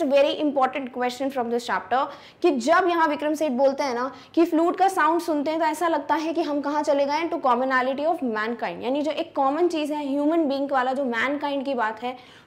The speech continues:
वो कॉमनैलिटी हमें सुनाई देती है जब भी हम फ्लूट का साउंड सुनते हैं।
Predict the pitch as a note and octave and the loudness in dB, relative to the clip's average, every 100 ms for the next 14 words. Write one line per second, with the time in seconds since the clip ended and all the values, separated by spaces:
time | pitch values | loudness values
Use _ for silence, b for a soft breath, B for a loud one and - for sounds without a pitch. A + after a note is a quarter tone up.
0 | G#3 E4 G#4+ F4 D4 C#4+ C4 C4+ D4+ C4+ | 2 4 6 6 4 4 2 2 0 -2
1 | C4+ B3 B3 B3 A#3 C#4 A#3+ A3 C4+ C4 | -2 -2 0 0 -2 -2 -2 -2 -4 -4
2 | A#3+ A3 C4 C4+ A#3 A3 A3 F3+ F3 | -4 -4 -4 -2 -2 -4 -6 -8 -10